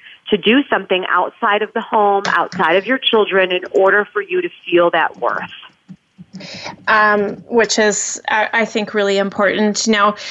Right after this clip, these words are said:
Speaker 2: w-, is there a, a question or something that comes up to you a lot as a nanny that you think is important for people to know?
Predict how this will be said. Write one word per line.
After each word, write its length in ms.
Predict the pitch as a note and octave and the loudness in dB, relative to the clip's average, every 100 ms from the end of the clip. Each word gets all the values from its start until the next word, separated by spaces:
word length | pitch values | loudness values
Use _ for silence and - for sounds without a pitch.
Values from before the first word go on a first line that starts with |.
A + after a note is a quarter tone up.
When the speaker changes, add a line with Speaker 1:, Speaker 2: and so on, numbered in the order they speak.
| - | -4
Speaker 2:
w-, 140 | - D4 | 0 2
is 300 | - D#4+ C4+ | 4 2 2
there 200 | D#4 D4 | 2 2
a, 400 | A#3+ A3 - G#3 | 2 0 0 -4
a 20 | |
question 800 | - A#3 G#3 - - A3+ G#3+ G#3 | -2 -2 -2 -2 -2 0 0 0
or 80 | G3+ | -2
something 440 | G3 G3+ G3+ G3+ | -2 -4 -2 -2
that 160 | G3+ - | -4 -4
comes 360 | - G#3+ G#3 | -2 -2 0
up 200 | G3 - | -2 -2
to 160 | - G#3+ | -2 0
you 260 | G3+ G3+ F#3+ | 2 2 2
a 60 | |
lot 400 | G3 G3 F#3 - - | 4 4 2 0 -2
as 360 | F#3+ G3 F#3+ | 0 0 0
a 100 | G3+ | 0
nanny 580 | G3 F#3+ F3+ F#3 F#3+ G3 | 0 0 0 -2 -4 -4
that 280 | G3 G3 - | 0 0 0
you 100 | G3 | -4
think 220 | - F#3+ | -4 -2
is 120 | F#3 F#3+ | -2 -4
important 500 | F3+ F#3+ F3 F#3 F3+ | -2 0 0 0 0
for 100 | F3+ | 0
people 360 | F#3+ - - | 0 -2 -2
to 200 | - G#3+ | -2 0
know? 380 | F3+ E3 F#3 | 2 2 2